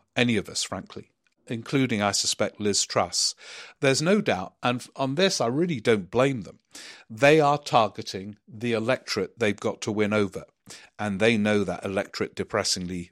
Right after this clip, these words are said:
well. So that's part of it, and she's been much better at targeting it,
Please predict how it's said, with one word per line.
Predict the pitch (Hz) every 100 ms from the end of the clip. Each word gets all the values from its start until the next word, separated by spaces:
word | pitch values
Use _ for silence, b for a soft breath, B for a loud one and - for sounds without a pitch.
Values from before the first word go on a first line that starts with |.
| -
well. | 107 98 82 - - B B B
So | -
that's | 135 185 -
part | - 127 104
of | 120 104
it, | - -
and | 123
she's | - 175 -
been | 135 123
much | 139 - - -
better | 160 - 98 - _
at | 117 104
targeting | - 107 87 - 87 - 87
it, | 92 101 -